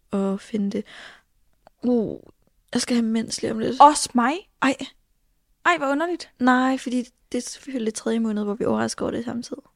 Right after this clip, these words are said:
Speaker 2: Nå, fint. Jeg skal have om to dage.
Speaker 1: Jeg skal have den dag, vi rejser, men jeg får det altid to dage før, cirka.
Speaker 2: Mm.
Speaker 1: Så,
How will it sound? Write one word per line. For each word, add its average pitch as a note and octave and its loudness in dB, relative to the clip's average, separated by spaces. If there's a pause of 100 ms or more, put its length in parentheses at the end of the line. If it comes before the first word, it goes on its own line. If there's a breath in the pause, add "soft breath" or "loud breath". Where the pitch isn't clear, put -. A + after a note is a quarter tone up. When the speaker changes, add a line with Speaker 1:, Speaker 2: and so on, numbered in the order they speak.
(140)
Speaker 2:
Nå, C4+ 0
fint. - -8 (120)
Jeg C#4+ -2
skal D4 -6
have C#4+ -2
om B3+ 0
to C#4+ -6
dage. C#4 -6 (520)
Speaker 1:
Jeg A#3+ 0
skal - -6
have A#3+ 2
den A#3 -4
dag, A#3 0
vi A3+ -2
rejser, B3 -6
men A#3+ 0
jeg A#3+ 4
får C#4+ 0
det C4+ 0
altid A3+ -2
to - -6
dage G#3+ -4
før, - -6
cirka. A#3+ -6 (300)
Speaker 2:
Mm. C#4+ -6 (560)
Speaker 1:
Så, G#3+ -2